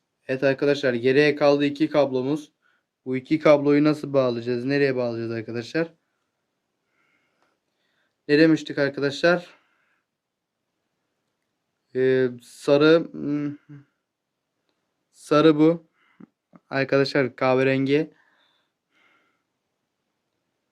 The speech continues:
Unuttuğum bir yer varsa o, o yorumda be-, belirtmeyi unutmayın. Evet arkadaşlar bu şekilde böyle bağladık arkadaşlar gördüğünüz üzere.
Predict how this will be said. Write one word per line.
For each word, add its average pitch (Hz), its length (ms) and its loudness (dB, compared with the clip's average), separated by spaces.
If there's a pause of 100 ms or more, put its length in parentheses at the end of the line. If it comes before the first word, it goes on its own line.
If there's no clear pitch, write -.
(480)
Unuttuğum 147 480 2
bir 156 40 4
yer 156 140 6
varsa 160 360 2
o, 139 340 -2
o 139 60 -6
yorumda 143 540 0
be-, 135 680 -4
belirtmeyi 143 420 2
unutmayın. 156 540 -2 (1120)
Evet 139 180 -4
arkadaşlar 143 520 0
bu 120 60 -12
şekilde 131 460 0
böyle 131 400 2 (3500)
bağladık 127 560 0
arkadaşlar 123 500 -4
gördüğünüz 123 580 -8
üzere. 123 340 -12